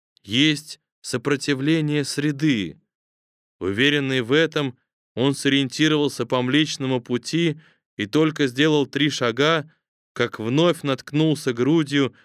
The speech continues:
на что-то монолитное и твердое. Под руками чувствовался металл, толстый стальной столб, наискось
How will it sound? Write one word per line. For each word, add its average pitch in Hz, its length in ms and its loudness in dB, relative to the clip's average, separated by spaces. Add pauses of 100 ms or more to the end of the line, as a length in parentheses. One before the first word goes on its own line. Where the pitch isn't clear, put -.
(180)
на 117 160 0
что-то 147 360 0
монолитное 135 720 0
и 139 40 0
твердое. 120 840 0 (500)
Под 95 140 -2
руками 139 480 0
чувствовался 139 720 0
металл, 143 600 0 (680)
толстый 135 500 2
стальной 135 480 0
столб, 151 580 0 (360)
наискось 131 800 0